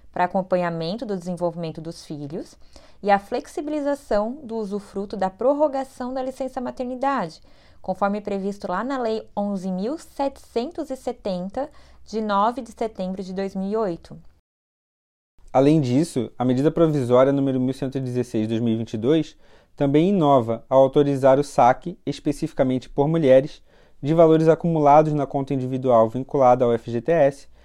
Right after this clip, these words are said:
Speaker 2: para pagamento de despesas com qualificação profissional. E isso sim é muito interessante.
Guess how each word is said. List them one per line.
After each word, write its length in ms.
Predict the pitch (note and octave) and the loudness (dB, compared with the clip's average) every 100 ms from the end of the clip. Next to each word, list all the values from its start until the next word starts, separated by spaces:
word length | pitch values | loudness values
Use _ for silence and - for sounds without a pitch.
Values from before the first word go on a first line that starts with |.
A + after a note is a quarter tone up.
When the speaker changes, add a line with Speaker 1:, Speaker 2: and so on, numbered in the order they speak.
| - - | -20 0
Speaker 2:
para 140 | D3 | 4
pagamento 460 | C#3 D#3+ D#3 D3+ D#3+ | 8 8 6 2 -2
de 80 | D#3+ | 0
despesas 540 | D#3 - D3+ D3+ D#3 | -2 0 0 0 -2
com 120 | D#3 | -4
qualificação 540 | D3+ C#3+ D3 D3+ D#3 D3 | 0 0 0 -6 -6 -6
profissional. 580 | D#3 - E3 A#2 A2+ - _ - | -6 -6 -4 -4 -6 -14 _ -6
E 240 | D3+ D3 | -2 0
isso 220 | F#3 - | -2 -4
sim 380 | A3 - C3 A2+ | -8 -4 -2 -2
é 40 | A#2 | -2
muito 280 | B2 B2 | -2 -4
interessante. 640 | C3+ D3 F3+ - A2 - | -2 -2 -2 -4 -10 -12